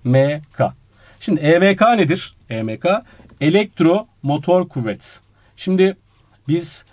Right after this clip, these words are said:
üretecin aslında şu hani elektronları hareket ettiren, hani güç, hareket ettiren enerji düşünüyorduk ya, işte elektromotor kuvvet olarak düşünebilirim. Yani elektromotor kuvvetiyle aslında gerilim aynı şeyler.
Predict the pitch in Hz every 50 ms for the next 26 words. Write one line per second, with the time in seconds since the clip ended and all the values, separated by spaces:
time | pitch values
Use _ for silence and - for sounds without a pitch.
0 | _ _ _ - 139 151 165 160 175 175 160 185 196 - 151 151 156 - - 185
1 | 180 170 175 185 202 - _ _ _ - - - - - - - 190 190 196 -
2 | _ _ _ _ _ _ - 143 147 151 147 143 143 165 185 185 - - 170 170
3 | 160 160 175 180 143 156 147 156 156 151 190 185 185 - - 143 156 160 185 185
4 | 185 _ _ _ _ - 143 147 131 120 117 156 170 160 - - - _ _ -
5 | 131 135 147 156 151 170 170 165 160 160 160 156 147 147 143 147 147 151 151 143
6 | 156 143 135 - 196 214 226 - - - - - - - _ - - - 180 202
7 | 202 202 190 - 202 196 196 160 147 143 - 190 220 226 - _ _ _ - 233
8 | 202 196 190 190 135 131 131 135 175 202 - _ _ _ _ _ - 147 131 -
9 | - 202 233 208 190 139 113 - - _ _ _ - 139 147 143 127 123 135 160
10 | 170 170 - 185 185 175 175 170 - 214 226 220 190 - 180 147 151 147 147 -
11 | 214 233 208 160 127 131 156 175 - _ _ _ - 175 175 170 - - 160 143
12 | 123 127 143 180 202 - - - _ _ - 131 120 139 185 190 175 160 147 175
13 | 214 240 - _ _ - 190 214 240 247 226 190 - 175 147 120 113 104 -